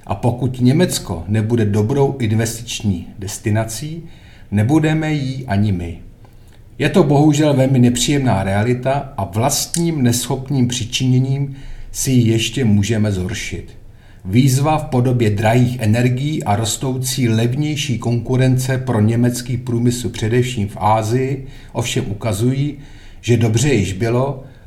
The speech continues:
a Bundestag bude muset o ekonomiku spoléhající se především na produkci svého průmyslu ještě pořádně bojovat. Jak to dopadne,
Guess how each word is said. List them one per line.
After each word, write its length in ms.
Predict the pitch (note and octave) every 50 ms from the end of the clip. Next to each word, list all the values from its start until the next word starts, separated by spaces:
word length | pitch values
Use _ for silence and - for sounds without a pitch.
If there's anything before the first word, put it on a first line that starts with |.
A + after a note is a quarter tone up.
| -
a 100 | - G#2
Bundestag 960 | G2 F#2+ A2+ C#3 D#3+ E3 F3 E3 - - - D#3 C#3+ D3 D3+ D3 - - - - - - - -
bude 280 | A2 A2+ B2+ B2+ C3+ B2
muset 500 | G#2 G#2 A2 G#2+ - - C3+ C3+ - - -
o 140 | C3+ -
ekonomiku 640 | - B2+ B2 - D3 C#3+ C#3+ C#3+ D3 C#3+ C#3 - - C3+
spoléhající 920 | - - - - B2+ B2 C3+ C#3+ C#3 B2 C3+ C#3 C#3+ C3+ - - - C#3
se 180 | - - C#3+ B2
především 720 | - - A#2 A2 A#2+ B2 A#2+ - - C3+ C3 C3 C3+ B2+ - - - - - - - -
na 160 | A2 A#2+ A#2+
produkci 580 | A#2 - A#2+ A#2 B2 B2+ C3 B2+ B2+ - D#3 C3
svého 380 | - - B2 B2 B2 B2 A2+
průmyslu 840 | F#2 - - G#2 G#2+ A2 A#2+ A#2+ A#2+ - - C#3 C3 C3 C3 C3 - - - - -
ještě 320 | G#2 G2+ - - - C3
pořádně 580 | G#2+ - F2+ F#2 - G2+ F#2 F#2 G2+ G#2+ G#2+ G2+
bojovat. 560 | F2+ - F2+ F2+ F2+ F2+ F2 E2+ E2+ - - - - - - - - - - - - - -
Jak 200 | A2 A#2+ B2 -
to 140 | - A2+
dopadne, 720 | G2 G#2+ G#2 - C3+ C3+ C3+ C#3 D3+ D3+ D3+ D3+ D3 -